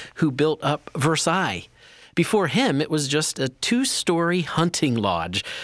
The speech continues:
that the kings used when they had their hunting times in the fields of Paris. Louis the fourteenth built it into Versailles.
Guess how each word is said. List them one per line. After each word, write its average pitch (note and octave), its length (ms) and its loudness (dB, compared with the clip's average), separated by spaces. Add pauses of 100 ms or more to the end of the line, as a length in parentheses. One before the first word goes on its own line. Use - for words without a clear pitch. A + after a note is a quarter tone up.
(240)
that C#3 140 -2
the C3+ 80 0
kings F3 440 2
used B2 440 2
when B2 180 0
they C#3+ 200 2
had C#3 200 0
their C#3+ 140 2
hunting C3+ 500 0
times G#2+ 640 0
in C3 120 2
the C3+ 60 2
fields B2+ 580 0
of - 220 -4
Paris. G#2 540 -2 (640)
Louis C3 160 2
the A2+ 100 -2
fourteenth C#3 600 0
built A#2+ 160 0
it A2 120 0
into A2+ 320 0
Versailles. C#3 560 0